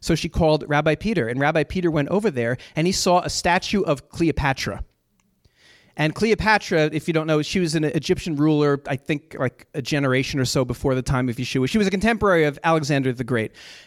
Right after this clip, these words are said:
And there was a statue, and Rabbi Peter didn't think anything of it, but he said, "Listen, Florence, I don't know if this is anything. It's not like I'm getting this big revelation from the Lord, but you got the statue of this Egyptian ruler in the house.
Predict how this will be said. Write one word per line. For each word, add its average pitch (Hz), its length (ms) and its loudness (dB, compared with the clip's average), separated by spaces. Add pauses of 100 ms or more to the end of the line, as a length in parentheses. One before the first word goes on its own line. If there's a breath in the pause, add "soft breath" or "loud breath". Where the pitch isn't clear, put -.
And 165 300 0
there 180 140 0
was 202 160 -2
a - 20 -6
statue, 294 320 0
and 226 60 2
Rabbi 294 240 4
Peter 285 200 -2
didn't 190 240 -2
think 175 220 -2
anything 147 320 -2
of 165 140 0
it, 254 80 -2
but 262 100 0
he 262 60 2
said, 269 240 0
"Listen, 160 400 0
Florence, 147 580 0
I 233 140 2
don't 269 160 0
know 185 140 4
if 165 60 -4
this 170 140 -8
is 160 140 0
anything. 156 340 0
It's 147 120 -4
not 190 100 -4
like 175 120 -2
I'm 147 120 -2
getting 143 200 0
this 127 120 -2
big 147 320 -2
revelation 139 500 0
from 131 160 -2
the 127 80 -2
Lord, 175 320 2 (320 loud breath)
but - 80 -8
you 370 80 -8
got 403 140 -2
the 320 60 2
statue 175 500 0
of 139 140 -8
this 147 160 0
Egyptian 156 460 -2
ruler 135 320 2
in 123 60 0
the 120 80 0
house. 104 460 -2